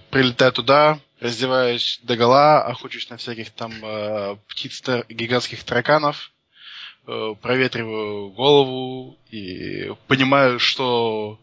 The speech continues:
важное в жизни, что неважное в жизни. И потом с очищенным состоянием сознания возвращаюсь к цивилизации.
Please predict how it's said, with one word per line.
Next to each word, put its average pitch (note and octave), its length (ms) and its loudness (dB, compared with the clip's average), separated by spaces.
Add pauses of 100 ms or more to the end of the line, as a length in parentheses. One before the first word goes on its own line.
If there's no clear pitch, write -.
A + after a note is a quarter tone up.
важное D3+ 560 2
в C#3 40 -2
жизни, C3+ 320 -4
что - 180 -10
неважное C#3 540 0
в - 20 -8
жизни. B2 400 -10 (480)
И B2+ 60 -14
потом C#3+ 340 -6
с - 280 -6
очищенным B2 520 -4
состоянием A#2+ 480 -4
сознания B2+ 840 0
возвращаюсь G#2 920 -6
к - 80 -16
цивилизации. G2+ 720 -10